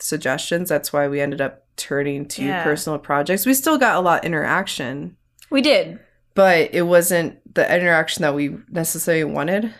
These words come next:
Speaker 1: Um,
Speaker 2: Yeah.
Speaker 1: it was good conversation, just not involving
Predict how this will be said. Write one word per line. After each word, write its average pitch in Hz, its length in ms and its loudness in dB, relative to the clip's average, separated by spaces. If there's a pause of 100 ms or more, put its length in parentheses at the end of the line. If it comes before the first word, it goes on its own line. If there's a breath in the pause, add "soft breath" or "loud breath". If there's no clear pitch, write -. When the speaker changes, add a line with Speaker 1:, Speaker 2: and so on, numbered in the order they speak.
(280 loud breath)
Speaker 1:
Um, 156 340 2
Speaker 2:
Yeah. - 40 -
Speaker 1:
it 196 80 2
was 202 100 2
good 220 160 2
conversation, 175 1080 0
just 160 360 -2
not 151 560 0 (600)
involving 147 1080 0